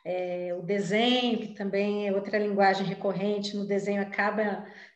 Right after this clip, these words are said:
sendo um híbrido ali de desenho e pintura. Eu já fiz também alguns trabalhos instalativos, mas também sempre envolvem pintura. Então, é, como linguagem, é a minha linguagem por excelência.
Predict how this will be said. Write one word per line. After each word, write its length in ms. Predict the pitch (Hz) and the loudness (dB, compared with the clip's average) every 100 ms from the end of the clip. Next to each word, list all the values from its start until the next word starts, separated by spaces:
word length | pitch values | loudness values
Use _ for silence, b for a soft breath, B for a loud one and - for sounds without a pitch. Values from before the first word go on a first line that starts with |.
| _ | _
sendo 420 | - - 202 202 | -20 -2 0 2
um 120 | 196 | 2
híbrido 400 | 185 202 190 185 185 | 2 2 4 4 2
ali 180 | 180 | 0
de 280 | 190 165 170 | -2 -4 -4
desenho 380 | 175 175 185 185 | -2 0 0 -2
e 40 | |
pintura. 1000 | 185 175 175 214 226 220 214 196 185 180 180 | -4 -6 -4 -4 -2 0 2 2 0 -2 -4
Eu 60 | |
já 120 | 180 185 | -4 -6
fiz 220 | 208 202 | -6 -8
também 280 | - 208 202 | -4 0 0
alguns 300 | 202 202 214 | 0 -2 -4
trabalhos 720 | - 202 - 180 180 180 165 180 | -2 -2 2 2 4 0 -4 -10
instalativos, 880 | 175 - 180 175 - 226 220 202 190 | -8 -4 -2 -2 -2 -2 -2 -2 -4
mas 160 | 180 | -6
também 300 | - 202 196 | -2 -2 -2
sempre 800 | 196 - 220 233 226 196 180 175 - | -4 0 2 2 0 -4 -6 -6 -10
envolvem 500 | 190 185 175 175 175 | -8 0 2 2 0
pintura. 460 | 180 175 202 208 208 | -8 -10 -6 -4 -4
Então, 360 | 202 233 254 269 B B B B - | 2 4 4 0 B B B B 2
é, 720 | 202 202 196 185 180 175 - - | 4 6 6 2 0 -4 -10 4
como 240 | 262 277 | 6 6
linguagem, 800 | 294 285 240 220 233 247 247 233 | 4 6 8 8 6 4 2 4
é 60 | 226 | 4
a 80 | |
minha 760 | 233 220 220 226 208 202 - - 214 | 4 0 0 0 -2 -4 -10 -12 -4
linguagem 560 | 202 202 185 185 190 | -2 0 0 -2 -4
por 160 | - 190 | -4 -2
excelência. 880 | 190 - 214 208 160 175 - 165 | -2 -2 -2 -2 -4 -10 -12 -12